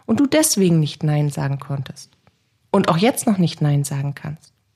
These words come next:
Schritt neun. Finde heraus, was es braucht, damit du das Richtige für dich tust. Damit du das für dich Richtige tust.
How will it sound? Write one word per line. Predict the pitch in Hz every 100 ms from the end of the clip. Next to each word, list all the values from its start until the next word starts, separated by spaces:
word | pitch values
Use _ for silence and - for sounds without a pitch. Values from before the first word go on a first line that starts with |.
| _ _ _ _ _ _ _ _ _ _ _ _ - - - - - - - _ _ _ _
Schritt | - - 262
neun. | 247 165 156 - _ _ _ _ _ _ _
Finde | - 247 302 269
heraus, | 214 180 185 214 - -
was | 165
es | 160 -
braucht, | 156 170 202 226 - - _
damit | 165 190 208
du |
das | 196 170 - 143
Richtige | 240 - 247 240
für | 226 - 196
dich | 202 190 - _ _ _ _
tust. | - 302 175 - - - _ _ _ _ _
Damit | - 233
du | 285
das | 277 - - _ _ _
für | - 294
dich | 302 - 214 233
Richtige | 330 - 269 214 196
tust. | 190 143 - -